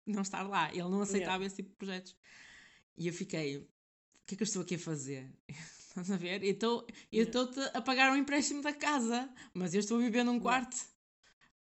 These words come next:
Speaker 1: É literalmente isso, percebes? Ou seja, estava a destruir a minha saúde mental, ah, e,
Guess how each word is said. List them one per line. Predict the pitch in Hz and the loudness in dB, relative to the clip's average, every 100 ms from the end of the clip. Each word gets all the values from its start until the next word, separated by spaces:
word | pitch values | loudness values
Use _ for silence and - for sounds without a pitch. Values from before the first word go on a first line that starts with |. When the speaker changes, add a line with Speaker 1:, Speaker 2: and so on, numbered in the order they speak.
| _ _ _ _ | _ _ _ _
Speaker 1:
É | 175 | -6
literalmente | 175 196 196 196 202 196 | -2 -2 -2 -2 -2 -4
isso, | 190 - | -8 -8
percebes? | - 117 117 139 | -10 -12 -12 -12
Ou | |
seja, | 135 151 139 143 - _ _ _ _ _ _ _ | -10 -8 -8 -8 -10 _ _ _ _ _ _ _
estava | - 190 202 | 0 2 2
a | |
destruir | 208 - 196 | -2 -2 -2
a | 190 | 0
minha | 185 185 | -2 -2
saúde | 190 196 208 | 0 0 0
mental, | 202 190 165 151 220 _ _ _ _ _ 180 | -2 -4 -4 -6 -8 _ _ _ _ _ -2
ah, | 190 190 196 196 202 - - | 2 4 4 2 -2 -8 -8
e, | 208 214 220 226 233 226 | -4 -2 -2 -2 -4 -8